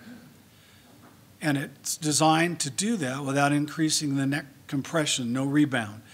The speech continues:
So it can't act like a spring. It, it does do, um,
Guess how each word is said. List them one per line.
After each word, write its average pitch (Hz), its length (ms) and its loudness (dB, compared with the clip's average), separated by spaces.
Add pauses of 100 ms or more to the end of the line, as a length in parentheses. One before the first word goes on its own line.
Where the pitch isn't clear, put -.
(200)
So - 160 -2
it 135 80 -6
can't 160 240 4
act 156 240 2
like 139 180 -4
a 123 60 -6
spring. 117 540 -2 (2250)
It, - 120 -16 (160)
it 170 280 -6
does 196 380 0
do, 160 480 0 (260)
um, 131 460 -10